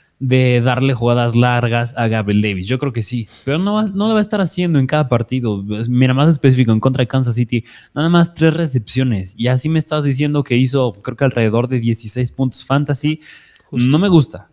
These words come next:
Speaker 1: no me gusta nada.
Speaker 2: De verdad, esta es la otra cara de la moneda de lo que acabamos de decir con Chris Godwin y con Amon-Ra Saint Brown. El target share, la palabra del día, es muy bajo.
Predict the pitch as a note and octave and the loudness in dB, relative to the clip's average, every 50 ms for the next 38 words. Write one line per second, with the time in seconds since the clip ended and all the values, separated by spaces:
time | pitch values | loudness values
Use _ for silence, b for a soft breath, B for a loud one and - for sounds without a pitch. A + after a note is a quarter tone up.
0 | _ _ A#2+ B2 C3 C#3+ D3 D3+ D#3 D#3 E3 E3 E3 D#3 D3 C#3 D3 D3 C#3 C#3+ | _ _ -4 -2 0 0 0 2 2 2 2 4 2 2 4 4 4 4 4 2
1 | B2+ B2 A2+ G2 F2+ F2 - _ _ _ _ _ b b b b b b b b | -4 -8 -8 -8 -10 -14 -18 _ _ _ _ _ b b b b b b b b
2 | b _ - D3+ D3+ C#3 C#3+ D#3 E3 E3 D#3+ - D#3 D3+ - - E3+ F3 E3+ - | b _ -2 0 0 2 2 0 0 -2 -2 -2 -4 -4 -2 -2 -4 -2 -2 -4
3 | - D3+ D3 D3 C#3+ C#3+ D3 - F3 E3 C#3+ - - D#3 D#3+ D#3 D3 C3 A#2+ A#2 | -2 -2 0 0 0 0 -2 -2 -4 -4 -4 -2 -2 0 0 0 0 -2 -2 -2
4 | A#2+ A#2+ B2+ B2+ C3 C3+ C3+ A#2+ A2 - A#2 - C3 B2+ C#3 C3+ A#2+ A2+ G2+ - | -2 -2 -2 -2 -2 -2 -2 -4 -4 -6 -6 -4 -2 -2 -2 -2 -2 -2 -2 -2
5 | B2+ B2 B2 A#2 - - C3 A#2+ A#2+ D3 C#3 C#3 C3+ C#3+ D3 C#3+ - - C#3+ D3 | -4 -4 -6 -6 -4 -4 -4 -2 -2 -2 -2 0 0 -2 -4 -4 -4 -6 -6 -4
6 | - C3+ A#2+ A2+ A2+ A2+ A#2+ B2 B2 B2 - A#2 G2+ G2 G#2+ A2 G#2+ G#2 - _ | -4 -4 -4 -4 -4 -2 -2 -2 -2 -4 -4 -6 -6 -4 -4 -6 -6 -8 -14 _
7 | _ _ _ _ _ B B B B B B B B B B B B - B2 A#2 | _ _ _ _ _ B B B B B B B B B B B B -4 -2 -2
8 | A2+ G#2+ A2+ - - A#2 A#2+ B2+ C3 A#2+ A#2+ A2 G#2+ - - G#2 G2 F2+ - - | -2 -2 -4 -4 -4 -2 0 0 0 0 -2 -2 -2 -4 -4 -4 -4 -6 -6 -6
9 | G2+ G2 - G#2 G#2 B2+ C3+ B2+ A2 G2 F#2+ G2+ F#2 F2 - - _ _ b b | -8 -6 -4 -2 -2 0 0 -2 -2 -4 -6 -6 -8 -10 -12 -16 _ _ b b
10 | b b b b b b b b b b b _ _ _ _ - C#3+ C3+ D3 E3 | b b b b b b b b b b b _ _ _ _ -2 0 2 4 6
11 | E3+ D3 B2 A#2+ - - - - | 6 6 4 2 -2 -6 -10 -14